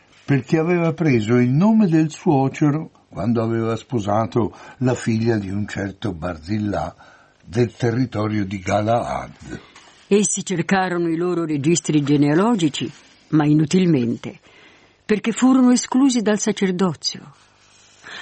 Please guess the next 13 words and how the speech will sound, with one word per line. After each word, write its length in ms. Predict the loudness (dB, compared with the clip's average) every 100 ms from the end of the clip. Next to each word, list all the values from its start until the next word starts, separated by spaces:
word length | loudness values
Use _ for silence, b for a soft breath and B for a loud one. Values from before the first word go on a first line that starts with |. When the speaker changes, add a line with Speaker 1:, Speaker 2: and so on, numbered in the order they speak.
| B
Speaker 2:
Anche 280 | -4 -4 -4
il 80 | -6
governatore 720 | -4 -4 -4 -2 2 4 4
confermò 500 | 2 0 2 4 2
questa 300 | 0 -4 -2
decisione. 720 | -4 -2 -2 0 0 0 -4 -6 b b b b _
Essi 360 | -2 0 -4
non 180 | -4 -2
potevano 520 | 0 2 2 4 4
ricevere 600 | 2 2 2 2 2 2 2
le 140 | 0
offerte 400 | 0 -4 -2 -2
sacre, 500 | -2 -2 -4 -6